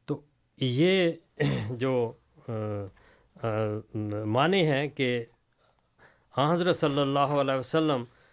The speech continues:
رفعت شان اور علو مرتبت میں آخر پر ہیں۔ اب دیکھیں کہ، ام، اس پر پہلے بزرگ جو ہیں، مثلاً، آ، کہتے ہیں سید عبد القادر جیلانی رحمۃ اللہ علیہ،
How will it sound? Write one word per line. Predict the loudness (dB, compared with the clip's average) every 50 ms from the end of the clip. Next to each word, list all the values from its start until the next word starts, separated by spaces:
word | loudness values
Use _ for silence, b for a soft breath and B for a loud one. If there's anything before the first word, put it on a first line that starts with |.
| b b b -12 -6 -2
رفعت | -2 -2 0 0 -2 0 2 0 0
شان | 2 2 2 2 2 2 2
اور | 2 2 0
علو | 0 0 -2 0 2 2 2 2
مرتبت | 2 0 -2 0 -2 -2 -2 -2 -2 0 0
میں | 0 2 2 0 0 -4 -10 -6 -4
آخر | -2 -2 -2 -2 -6
پر | -2 -2 -2 -2
ہیں۔ | 0 -2 -4 -6 b b b b b b b b b
اب | -6 -6 0 0
دیکھیں | 0 2 2 2 0 2
کہ، | 4 2 2 2 0 -4 -8 _ _ _ _ _ _ _ _ -6
ام، | -4 -2 -2 -2 -2 -4 -4
اس | -4 -4 -4 -4 -2
پر | 2 2 2 2 0
پہلے | -6 -4 -2 0 2 2 2 0
بزرگ | 0 -2 -2 -2 -2 0
جو | 0 0 0
ہیں، | 0 0 -4 -6 -10 b b b b b b b b b b _ -2
مثلاً، | -2 0 2 2 0 0 0 -2 -8 _ _ _ _ _ -4
آ، | -2 0 0 0 0 0
کہتے | -2 -2 0 0 0 0
ہیں | 2 2 0 0 0 -2 -4 -6 -8 _ b b b b b b b b b b b b b b b b b b b _ _ _ _ _ _ _ B B B B B
سید | -10 -2 0 2 2 2 2 2
عبد | 0 2 2
القادر | 0 2 4 2 2 4 2 0
جیلانی | 2 2 2 2 2 2 2 2
رحمۃ | 0 0 0 -2 -4 -2 -2
اللہ | -2 0
علیہ، | 0 0 0 -2